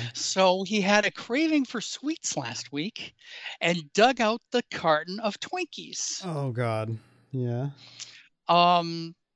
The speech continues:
Speaker 1: so the Twinkies apparently are supposed to, uh,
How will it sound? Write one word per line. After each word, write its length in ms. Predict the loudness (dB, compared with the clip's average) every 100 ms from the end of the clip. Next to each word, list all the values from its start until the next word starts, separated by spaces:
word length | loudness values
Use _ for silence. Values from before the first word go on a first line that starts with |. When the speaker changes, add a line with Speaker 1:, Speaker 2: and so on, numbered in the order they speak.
| _ _ _ _ _ _
Speaker 1:
so 400 | -14 0 4 4
the 180 | 4 0
Twinkies 840 | 2 2 2 4 2 0 -4 -6 -10 -16 -18
apparently 580 | -14 2 6 6 6 2
are 180 | 0 -2
supposed 440 | -2 0 0 -2 -8
to, 520 | -8 -8 -10 -16 -16 _ _ -2
uh, 440 | 4 4 4